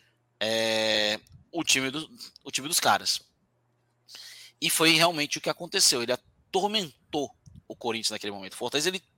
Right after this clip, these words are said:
tomou ação, tomou conta do jogo naquele momento. O Fortaleza, ele tinha a bola, ele empurrou o Corinthians. E vou destacar aqui a partida de dois jogadores que foram aqui, o Brits e o Tite, que foram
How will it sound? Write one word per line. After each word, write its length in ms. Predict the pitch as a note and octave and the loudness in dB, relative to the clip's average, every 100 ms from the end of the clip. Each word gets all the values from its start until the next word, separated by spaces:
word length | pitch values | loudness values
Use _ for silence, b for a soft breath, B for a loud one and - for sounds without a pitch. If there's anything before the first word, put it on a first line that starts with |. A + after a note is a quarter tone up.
| _ _ _ _ | _ _ _ _
tomou 400 | G#3+ A3+ E3+ F3+ | -6 -4 0 6
ação, 380 | F#3 - - D3 | 6 6 4 0
tomou 240 | - C#3 | -6 -8
conta 380 | - E3 G3+ F3+ | -8 -2 0 0
do 140 | C#3 A#2+ | -6 -6
jogo 160 | A#2+ | -6
naquele 260 | A#2 A2 A2 | -6 -6 -6
momento. 420 | G#2 G2+ - - B B B B B _ - | -6 -6 -8 -10 B B B B B _ -8
O 60 | |
Fortaleza, 320 | - C#3 D#3 | 0 2 4
ele 80 | D#3+ | 2
tinha 260 | - E3+ F3 | 2 4 4
a 60 | |
bola, 260 | C3 C3+ D#3 | 2 2 0
ele 80 | D3+ | -2
empurrou 340 | - C3+ D3+ | -8 -2 -2
o 60 | - | -2
Corinthians. 400 | C#3+ D#3 - - B B B B B - | -2 0 0 -2 B B B B B -2
E 320 | C#3+ E3+ E3+ - - | 2 4 2 -4 -10
vou 240 | B2 F#3 | 0 0
destacar 460 | F#3+ - - D#3 D#3 | 2 2 4 4 4
aqui 120 | E3 | 4
a 60 | - | 4
partida 400 | D3 - E3 F3 | 4 4 0 0
de 120 | D#3 | -4
dois 280 | C#3 F3+ F3+ | 0 0 2
jogadores 500 | D3+ B2+ A#2+ C#3 - | 2 2 0 -2 -2
que 140 | C3+ | -4
foram 280 | - C3 B2+ | -6 -2 -2
aqui, 200 | A#2 C3+ | -4 -8
o 60 | |
Brits 340 | A#2 B2+ D3 - | -4 -2 2 2
e 100 | B2 | 0
o 40 | |
Tite, 340 | - C3+ - - | 0 0 -2 -6
que 80 | |
foram 240 | C3 D#3 | -6 -6